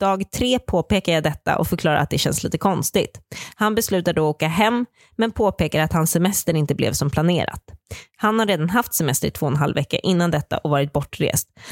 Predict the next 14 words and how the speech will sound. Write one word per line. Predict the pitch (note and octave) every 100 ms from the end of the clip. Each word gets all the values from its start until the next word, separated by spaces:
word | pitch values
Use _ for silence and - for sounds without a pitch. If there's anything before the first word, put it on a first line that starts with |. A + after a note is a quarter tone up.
| -
Han | - F3+
jobbar | F3+ F#3
inte | F3+ F3+
heller | G#3+ D#3
heltid, | D#3 F3 D#3 E3 - E3 - - - -
utan | E3 D#3+ D#3+
är | D#3
ledig | D#3+ C#3+ D3+ C#3+
en | D3
dag | C3+ -
i | C3+
veckan. | C3+ - - - E3 _ _ _ _ -
Inte | G3+ G3 G#3+
heller | G#3+ F3 E3